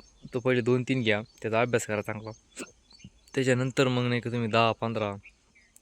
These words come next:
एकटे लॉट भरा. तर पाहू शकता तुम्हाला मी नाही का औषधं सांगतो. तर तुम्ही लहान लहान बकरं आणली तीन तीन चार चार महिन्याची, तर सर्वात प्रथम त्याला नाही का अल्बोमार नाही का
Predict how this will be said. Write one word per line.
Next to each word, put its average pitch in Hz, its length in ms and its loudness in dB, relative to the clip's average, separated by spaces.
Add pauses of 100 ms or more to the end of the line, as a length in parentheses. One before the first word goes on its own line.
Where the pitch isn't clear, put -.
(320)
एकटे 117 360 -6
लॉट 101 160 0
भरा. 92 200 -8 (2250)
तर 117 80 -12
पाहू 127 180 0
शकता 110 160 -2
तुम्हाला 113 200 2
मी 107 60 0
नाही 107 120 0
का 107 120 2
औषधं 113 260 0
सांगतो. 92 420 -6 (3000)
तर 127 120 8
तुम्ही 135 360 6
लहान 139 180 8
लहान 127 200 6
बकरं 120 320 4
आणली 123 320 6 (180)
तीन 117 140 2
तीन 110 120 2
चार 107 160 6
चार 107 100 2
महिन्याची, 110 300 4
तर 107 80 2
सर्वात 117 280 2
प्रथम 123 280 2
त्याला 120 200 2
नाही 107 120 2
का 101 200 2
अल्बोमार 113 400 4
नाही 104 260 -4
का 107 80 2